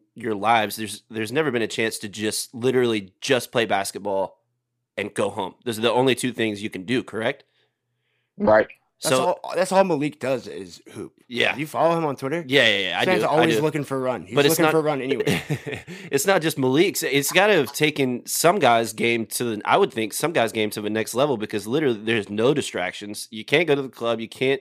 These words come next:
Speaker 1: you know, you can't even have a girl there, really, like, right?
Speaker 3: Well, listen, didn't, I mean, Lou Williams found a way to get to the club, didn't he?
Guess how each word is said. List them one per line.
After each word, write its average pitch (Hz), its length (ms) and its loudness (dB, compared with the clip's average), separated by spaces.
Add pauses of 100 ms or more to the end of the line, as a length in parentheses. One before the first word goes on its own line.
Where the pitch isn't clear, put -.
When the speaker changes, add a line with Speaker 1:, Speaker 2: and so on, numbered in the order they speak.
(120)
Speaker 1:
you 123 140 -8
know, 104 280 -6 (480)
you - 100 -18
can't 196 120 2
even 165 120 2
have 117 140 -2
a - 40 -8
girl 165 300 2
there, 104 200 -2
really, 120 460 2
like, - 160 -6
right? 127 200 2
Speaker 3:
Well, 135 200 2
listen, 131 380 -4
didn't, 185 460 -2 (400)
I 113 40 -10
mean, 135 200 -2
Lou 170 120 0
Williams 160 560 0 (760)
found 131 200 -2
a - 40 -2
way 127 100 0
to 117 80 -4
get 113 160 -8
to - 80 -14
the 104 60 -8
club, 120 260 -8
didn't 139 160 -4
he? 202 180 -8